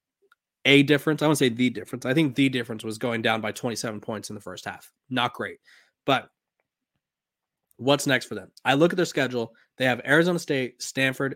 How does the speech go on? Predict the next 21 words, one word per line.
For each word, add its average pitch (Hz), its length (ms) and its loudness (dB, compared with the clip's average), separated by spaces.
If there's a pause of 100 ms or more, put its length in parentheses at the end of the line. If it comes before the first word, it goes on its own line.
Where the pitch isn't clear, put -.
and 120 180 -4
U 120 80 -4
C 117 140 -8
L 104 80 -8
A. 92 120 -16 (560)
I 151 180 4
think 202 240 0
they 143 180 -2
could 139 140 -2
realistically 135 420 0
win 131 280 0
those 147 180 -4
three 131 240 -2
games, 104 400 -10 (360)
and 113 80 -8
I 120 60 -4
think 156 220 -2
they 147 80 -2
could 120 140 -4
bounce 123 240 -2
back. 98 240 -14